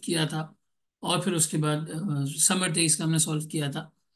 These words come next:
और उसके बाद बाकी क्वेश्चंस के सॉल्यूशंस मैंने आपको उसी वक्त प्रोवाइड किए थे। And I requested कि आप लोग बाकी सॉल्यूशंस जो है वो सॉल्व करें। आज हमारी प्रैक्टिस वर्कशॉप का डे टू है। कल हमने स्ट्रेटजी वाला सारा एरिया रिवाइज किया था।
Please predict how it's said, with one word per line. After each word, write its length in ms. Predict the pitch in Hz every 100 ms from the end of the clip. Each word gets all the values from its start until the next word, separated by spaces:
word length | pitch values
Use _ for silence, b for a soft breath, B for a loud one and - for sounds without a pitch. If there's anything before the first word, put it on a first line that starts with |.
| - -
और 120 | 165
उसके 200 | 156 -
बाद 180 | 160 165
बाकी 340 | 156 147 175
क्वेश्चंस 460 | 208 165 147 165 156
के 100 | 170
सॉल्यूशंस 520 | 160 151 143 160 156 156
मैंने 160 | 147
आपको 300 | 139 139 156
उसी 200 | 143 165
वक्त 180 | 156 156
प्रोवाइड 340 | 143 147 160
किए 180 | 160 151
थे। 120 | 143 147 - _ _ _ _ 160
And 80 |
I 200 | 160 156 151
requested 520 | 147 160 160 - 202
कि 80 | 170
आप 180 | 147 147
लोग 140 | 147
बाकी 260 | 139 135 156
सॉल्यूशंस 520 | 139 135 - 147 139
जो 60 | 143
है 60 |
वो 100 | 151
सॉल्व 240 | 151 131 120 -
करें। 180 | 123 - _ _ - B _ -
आज 220 | 160 165
हमारी 340 | 175 170 180
प्रैक्टिस 400 | 165 151 180 165
वर्कशॉप 420 | 170 160 160 170 160
का 80 |
डे 200 | 156 147
टू 240 | 160 196 196
है। 220 | 180 180 - _ _
कल 160 | - 190
हमने 280 | 190 185 185
स्ट्रेटजी 560 | - 165 160 180 196
वाला 200 | 190 175
सारा 260 | 165 170 165
एरिया 320 | 160 156 165
रिवाइज 320 | 160 151 151
किया 240 | - 151 143
था। 260 | 147 160